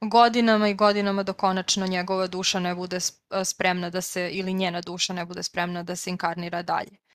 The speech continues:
A, jedan od, e, velikih šamana, na primjer, koje sam uvela, koji trguje, ovaj, raznim nekim uslugama,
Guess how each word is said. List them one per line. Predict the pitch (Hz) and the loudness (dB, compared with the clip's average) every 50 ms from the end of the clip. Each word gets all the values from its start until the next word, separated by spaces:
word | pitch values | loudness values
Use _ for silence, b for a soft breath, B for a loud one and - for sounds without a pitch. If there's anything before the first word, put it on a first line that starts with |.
| _ _ _ _ _ _ _ _ | _ _ _ _ _ _ _ _
A, | - - 202 196 196 190 190 190 190 190 190 190 190 185 - - | 4 6 8 8 8 8 8 8 6 6 6 4 2 0 -4 -6
jedan | - 202 202 214 220 220 214 240 240 240 | -10 -2 2 4 4 4 4 4 4 4
od, | 240 233 226 226 208 214 | 6 4 4 2 0 -2
e, | 226 226 226 226 226 226 220 | -2 0 2 2 2 2 4
velikih | 214 220 226 226 226 214 233 226 | 6 6 6 6 4 0 2 4
šamana, | - - - 220 220 226 226 226 214 202 185 | 6 6 8 8 8 8 8 6 4 4 2
na | 180 175 | 0 -4
primjer, | - - 175 170 175 | -6 -6 -6 -6 -6
koje | - - 185 180 | -6 -4 -4 -2
sam | 175 - - 190 185 | -2 -2 -2 -2 -2
uvela, | 185 185 185 196 202 208 220 220 220 214 | -2 0 2 2 4 6 8 8 8 6
koji | 214 - - 202 196 185 180 | 4 0 -2 0 0 0 -2
trguje, | - - 196 185 180 196 190 185 185 180 180 180 175 175 | -2 -2 -4 -2 -2 -4 -2 0 0 0 0 0 -2 -2
ovaj, | 175 175 175 180 175 170 180 180 180 180 180 185 | -2 -2 -4 -4 -4 -6 -6 -4 -4 -4 -4 -2
raznim | 202 - 180 180 175 185 185 | 0 0 2 2 0 0 -2
nekim | 180 180 180 - - 202 208 | -2 -2 -4 -4 -2 0 0
uslugama, | 220 233 - - 240 233 214 220 220 214 214 208 202 | 2 0 0 -2 -2 0 2 2 4 6 6 4 4